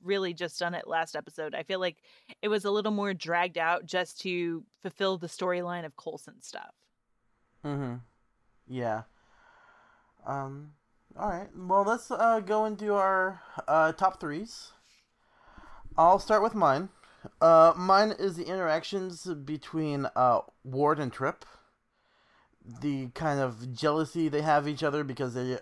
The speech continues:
Speaker 2: they share the same S O. And it's kinda
Speaker 1: Mm-hmm.
Speaker 2: like, kinda like brothers, but it's like the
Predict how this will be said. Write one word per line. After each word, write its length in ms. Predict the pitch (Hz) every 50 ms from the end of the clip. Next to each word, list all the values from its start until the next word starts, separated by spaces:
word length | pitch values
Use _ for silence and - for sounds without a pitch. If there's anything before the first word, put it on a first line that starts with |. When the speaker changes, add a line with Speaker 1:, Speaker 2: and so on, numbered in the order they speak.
| - -
Speaker 2:
they 320 | 143 135 147 139 135 127 120 - - - -
share 380 | - - - - 147 139 139
the 120 | 135 127 120
same 280 | - 143 135 131 131 -
S 160 | - - -
O. 300 | - 95 113 123 147 156 - _ _ _ _ _ _ _ _ -
And 100 | - 123
it's 80 | 120
kinda 240 | - - 147 139 139
Speaker 1:
Mm-hmm. 80 | 131 127
Speaker 2:
like, 560 | 123 120 120 117 107 - - - - - - _ _ _ _ _ _ _ _ _ _ _ _ -
kinda 320 | 147 147 - 214 220 220 220
like 260 | 220 220 220 202 160 165
brothers, 760 | 151 139 127 120 120 127 143 147 151 151 165 160 165 160 147 147
but 100 | 135 135
it's 80 | 127 147
like 260 | 143 135 131 113 113
the 580 | 131 135 135 131 127 123 123 123 120 117 95